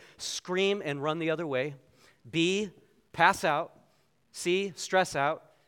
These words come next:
D, try to figure it out, or E, reply with, "Behold the bondslave of the Lord.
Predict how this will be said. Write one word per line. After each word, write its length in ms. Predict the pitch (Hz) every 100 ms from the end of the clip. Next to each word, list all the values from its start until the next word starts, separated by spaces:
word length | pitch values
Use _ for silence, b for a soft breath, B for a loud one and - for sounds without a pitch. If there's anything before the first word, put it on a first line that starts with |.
| b _ -
D, 440 | 170 202 208 151 -
try 200 | 175 175
to 80 |
figure 400 | - 185 165 170
it 80 | 143
out, 220 | 135 156 -
or 180 | 139 -
E, 260 | 170 139 - B
reply 380 | 147 147 160 160
with, 240 | 131 123 - B B -
"Behold 400 | 120 131 156 120
the 80 |
bondslave 600 | - 110 113 - 123 113
of 100 | 104
the 100 | 110
Lord. 340 | 107 98 98